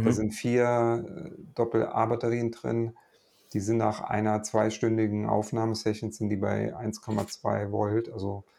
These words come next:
Speaker 2: Mhm,
Speaker 1: schon
Speaker 2: okay.
Speaker 1: relativ tief im Keller.
Speaker 2: Ja.
Speaker 1: Und ich lade die jedes Mal neu vor jedem Event.
Speaker 2: Mhm. Ja, das ist auch immer so eine Sache.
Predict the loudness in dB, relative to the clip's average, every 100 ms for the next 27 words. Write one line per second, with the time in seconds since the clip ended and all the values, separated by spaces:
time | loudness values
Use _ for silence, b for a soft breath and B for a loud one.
0 | b -2 2 2 2 4 4 2 -2 -8
1 | -6 -4 -2 -4 -4 0 0 0 -4 -6
2 | -16 _ 0 0 -2 -10 _ _ -14 -8
3 | -6 0 0 2 0 2 0 0 -2 0
4 | -2 -2 -4 -6 -10 -6 -4 -2 -4 -6
5 | -6 -6 -6 -12 _ _ _ _ _ 0
6 | 0 0 -6 -18 _ _ _ _ _ _
7 | _ _ _ _ _ _ _ B B 2
8 | 6 6 6 2 0 2 2 2 2 0
9 | 2 0 2 -2